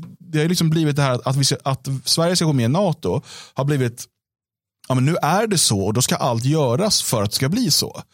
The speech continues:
Som att det har fortfarande inte funnits någon ordentlig debatt kring det. Jag har fortfarande inte, alltså, eh, jag, jag tror så här,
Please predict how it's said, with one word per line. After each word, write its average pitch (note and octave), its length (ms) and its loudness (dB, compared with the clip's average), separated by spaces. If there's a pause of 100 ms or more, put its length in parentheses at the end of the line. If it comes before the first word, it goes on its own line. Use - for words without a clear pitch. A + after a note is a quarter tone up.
(360)
Som D3+ 100 2
att C#3+ 120 -2 (500)
det D3 60 -2
har C#3 40 2
fortfarande F3 520 -2
inte A3 140 -2
funnits A#2 400 0
någon G#2 100 0
ordentlig G2+ 380 0
debatt A2 440 -4
kring G#2+ 280 -2
det. F2 140 -2 (240)
Jag C#3 80 -2
har - 20 2
fortfarande E3 380 0
inte, C#3+ 140 -4
alltså, C3+ 280 2 (480)
eh, - 160 -4 (1120)
jag, E3+ 320 0
jag D#3+ 180 2
tror F3+ 160 2
så D#3 100 2
här, C3 220 2